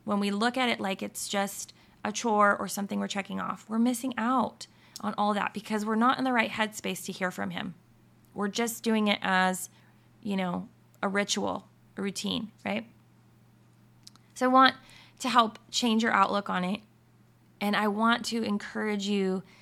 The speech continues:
to go to his word. And when you, when you get in his word, to go with an expectant heart that he's going to speak to you.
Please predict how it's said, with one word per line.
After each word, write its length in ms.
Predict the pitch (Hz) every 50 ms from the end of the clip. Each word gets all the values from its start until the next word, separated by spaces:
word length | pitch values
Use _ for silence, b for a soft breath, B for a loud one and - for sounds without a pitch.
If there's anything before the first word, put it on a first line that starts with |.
| b b b b _ _
to 480 | - - - 220 214 202 196 196 226 247 - _ _ - _ - _ _ _ _ _ _ _ 196 180
go 240 | - 220 233 240 269
to 80 | 294
his 260 | 277 269 269 240 208 202
word. 480 | 208 208 196 196 196 196 190 190 196 B B B B B
And 220 | - 202 208 208
when 240 | 202 202 214 233 240
you, 180 | 254 262 262 240 - - _
when 300 | 202 196 220 226 240 247
you 100 | 254 247
get 260 | 208 - 226 220 -
in 100 | 220 220
his 200 | 214 208 196 -
word, 440 | 196 196 190 185 180 180 185 - -
to 100 | - -
go 320 | 196 190 - 214 226 240 240
with 220 | 233 233 214 -
an 100 | 208 190
expectant 720 | - - - - - - - 214 220 226 - - 254 - 165
heart 580 | - - - 185 208 247 262 196 - - - B B B B -
that 100 | 214 202
he's 400 | - - - 240 247 262 226 233
going 560 | - 208 202 220 247 247 220 202 190 196 - b b b b -
to 460 | - - - 226 220 208 208 214 226 -
speak 340 | - - - - 254 277 - -
to 120 | - 240
you. 320 | 226 196 185 175 170 175